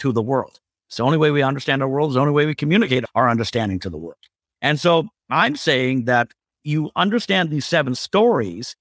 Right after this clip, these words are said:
and you're halfway there. The other half is to have a deep passion and commitment, uh, conviction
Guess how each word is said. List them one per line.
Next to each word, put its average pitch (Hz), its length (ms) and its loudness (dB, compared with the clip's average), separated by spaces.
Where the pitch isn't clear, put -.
and 139 140 -2
you're 151 180 4
halfway 156 560 0
there. 127 360 -2
The 139 180 -4
other 254 360 2
half 131 480 2
is 160 160 0
to 147 100 -2
have 147 120 2
a 131 80 2
deep 165 280 0
passion 143 540 0
and 117 240 -2
commitment, 120 640 0
uh, 123 160 2
conviction 127 640 -2